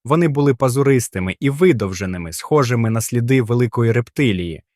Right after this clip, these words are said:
Від їхнього вигляду у нього мороз пробіг по спині. Він знав, що вони мають справу з чимось, що виходить за межі їхнього розуміння. Напади продовжувалися протягом наступних днів,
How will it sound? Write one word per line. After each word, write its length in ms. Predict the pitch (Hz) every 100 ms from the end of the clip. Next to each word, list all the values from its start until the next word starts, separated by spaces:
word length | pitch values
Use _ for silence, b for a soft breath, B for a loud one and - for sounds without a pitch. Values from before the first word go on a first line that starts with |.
| _ _ 117
Від 200 | 131 131
їхнього 440 | 147 - 123 123
вигляду 580 | 113 143 113 101 95 104
у 80 | 131
нього 260 | 143 131 143
мороз 420 | 156 170 113 -
пробіг 440 | - 104 117 117
по 120 | - 123
спині. 580 | - 139 107 87 76 - _ _ 143
Він 220 | 180 147
знав, 300 | 131 147 127
що 180 | - 110
вони 200 | 120 120
мають 300 | 120 117 110
справу 460 | - 123 117 113
з 40 | -
чимось, 680 | - - 139 113 82 - _ -
що 200 | - 120
виходить 520 | 117 - 123 104 95
за 120 | 107
межі 340 | 113 120 113
їхнього 460 | 101 110 - 113 120
розуміння. 640 | 123 139 143 110 87 76 - _ _ _ -
Напади 440 | 151 175 151 135
продовжувалися 880 | 123 123 117 127 117 110 107 101 110
протягом 540 | - 127 120 113 113 113
наступних 640 | 117 - 127 135 127 131
днів, 420 | 131 156 170